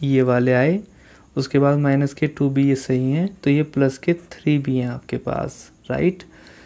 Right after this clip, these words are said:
ये काम कर लेते हैं, यहाँ से हम क्वेश्चन को दोबारा से कर लेते हैं, इसको हम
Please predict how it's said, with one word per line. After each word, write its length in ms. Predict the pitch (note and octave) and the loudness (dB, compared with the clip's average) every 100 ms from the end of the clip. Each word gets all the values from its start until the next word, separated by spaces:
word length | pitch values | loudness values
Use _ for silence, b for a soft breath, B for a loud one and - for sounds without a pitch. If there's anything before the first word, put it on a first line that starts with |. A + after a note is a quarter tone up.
| B B - | B B 0
ये 160 | C#3 D3 | 0 2
काम 260 | C#3+ C#3 | 0 0
कर 100 | C3 | 2
लेते 260 | B2+ C3+ E3 | 0 0 0
हैं, 100 | D3+ | 0
यहाँ 220 | C3+ B2+ | 0 -2
से 140 | B2+ | -2
हम 60 | D3+ | -4
क्वेश्चन 360 | C#3+ C3 - C3+ | -4 -6 -4 -4
को 120 | D3+ | -4
दोबारा 480 | D3 C3 C3 B2+ B2+ | -2 -2 -2 -2 -4
से 140 | B2+ | -6
कर 140 | - B2+ | -8 -8
लेते 360 | - - - | -8 -10 -10
हैं, 220 | - - - | -10 -10 -12
इसको 300 | - - | -16 -8
हम 100 | B2 | -6